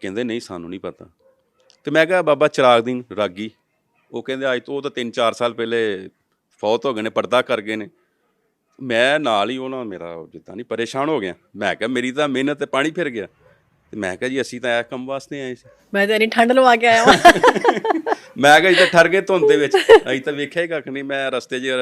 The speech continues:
Speaker 1: ਠੰ-, ਠੰਡ ਵਾ, ਪਰੇਸ਼ਾਨੀ ਬਣੂ ਨਹੀਂ ਕਿ ਅਸੀਂ ਪਹੁੰਚੇ ਹਾਂ। ਉਹਨਾਂ ਨੇ ਕਿਹਾ, "ਨਹੀਂ, ਉੱਥੇ ਗੁਜ਼ਰ ਗਏ ਨੇ, ਬਾਬਾ ਚਿਰਾਗ ਦੀਨ ਇਸ ਦੁਨੀਆ ਤੇ ਰਾਗੀ
Speaker 2: ਨਹੀਂ
Speaker 1: ਸਾਹਿਬ
Speaker 2: ਰਹੇ।
Speaker 1: ਨਹੀਂ ਹੈਗੇ।" ਮੈਂ ਕਿਹਾ, "ਯਾਰ, ਫਿਰ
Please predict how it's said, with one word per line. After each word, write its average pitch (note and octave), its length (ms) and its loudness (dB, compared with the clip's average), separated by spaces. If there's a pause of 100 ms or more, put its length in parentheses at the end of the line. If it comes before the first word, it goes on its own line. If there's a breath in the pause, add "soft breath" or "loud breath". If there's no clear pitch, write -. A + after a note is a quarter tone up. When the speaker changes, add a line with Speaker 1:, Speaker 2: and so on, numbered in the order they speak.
(220)
Speaker 1:
ਠੰ-, A2+ 240 -10
ਠੰਡ A#2+ 240 -6
ਵਾ, A#2+ 320 -6 (480 soft breath)
ਪਰੇਸ਼ਾਨੀ A#2 400 -6
ਬਣੂ A2+ 240 -10
ਨਹੀਂ A2 140 -14
ਕਿ G#2+ 100 -16
ਅਸੀਂ - 160 -20
ਪਹੁੰਚੇ A2+ 360 -14
ਹਾਂ। G2 100 -16 (880)
ਉਹਨਾਂ D#3+ 180 -4
ਨੇ D#3+ 60 -6
ਕਿਹਾ, E3 120 -6
"ਨਹੀਂ, E3 100 -6
ਉੱਥੇ D#3 140 -10
ਗੁਜ਼ਰ F#2 300 -10
ਗਏ E2+ 160 -8
ਨੇ, D#2 140 -14 (500)
ਬਾਬਾ F#2 260 -4
ਚਿਰਾਗ F#2+ 340 -2
ਦੀਨ G2 200 -8
ਇਸ F#2 180 -10
ਦੁਨੀਆ F#2 300 -8
ਤੇ F2+ 460 -8
ਰਾਗੀ F2 160 -8
Speaker 2:
ਨਹੀਂ F#2 160 -8
Speaker 1:
ਸਾਹਿਬ F#2 140 -4
Speaker 2:
ਰਹੇ। E2 80 -12
Speaker 1:
ਨਹੀਂ B2+ 140 -10
ਹੈਗੇ।" A2 280 -12 (680)
ਮੈਂ G2+ 160 -14
ਕਿਹਾ, A#2 120 -12
"ਯਾਰ, A2+ 180 -6
ਫਿਰ A#2+ 140 -18